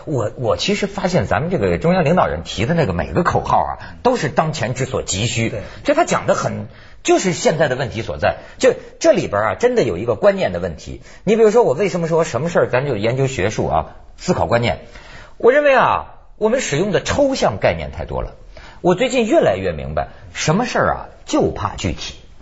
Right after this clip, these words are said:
Speaker 1: 而我们所有的问题都出在啊，比如说国家这个概念太抽象了，或者说是上海市的发展，你指什么呢？我现在就觉得，就包括我就跟主持人讲哈，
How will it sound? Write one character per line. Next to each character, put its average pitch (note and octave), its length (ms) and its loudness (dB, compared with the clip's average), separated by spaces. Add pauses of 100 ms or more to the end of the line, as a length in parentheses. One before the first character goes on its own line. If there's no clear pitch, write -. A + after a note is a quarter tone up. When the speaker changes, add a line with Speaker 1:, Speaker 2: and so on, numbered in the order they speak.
(400)
Speaker 1:
而 C4 260 6
我 E3+ 100 0
们 F3 200 -2
所 C4 220 0
有 C#4+ 120 4
的 D3+ 100 4
问 C#3 160 -2
题 F#2+ 160 -8
都 F3 160 2
出 - 200 -2
在 D#3 100 6
啊， D#2 160 0 (440)
比 G3 80 0
如 A#3 100 4
说 A#3+ 120 6
国 E3 240 0
家 E3 220 -2 (340)
这 A#3+ 80 -6
个 A3+ 80 -2
概 B3 160 2
念 E3 180 -4
太 E3+ 140 -8
抽 G#3 240 -4
象 D#3+ 200 0
了， C#2 160 -12 (320)
或 - 160 4
者 F3 100 0
说 A#3 160 4
是 F#3+ 280 0
上 A#3+ 200 0
海 C3 120 -2
市 - 140 -2
的 C3+ 80 2
发 G#3+ 220 2
展， C#3 160 -2 (680)
你 C#4+ 240 -2
指 B2 240 -4
什 F2+ 200 0
么 G2+ 100 -2
呢？ A3 160 4 (540)
我 G3 240 6
现 C4 180 0
在 A3 120 4
就 D#3 120 -2
觉 A#2 200 0
得， B2+ 220 4
就 G3 120 -2
包 G#3 180 4
括 F#3+ 220 2
我 A#2+ 120 2
就 D3 120 -6
跟 E3+ 260 -2
主 A2 140 -4
持 - 160 -2
人 D3+ 180 0
讲 F2+ 240 -4
哈， - 280 -4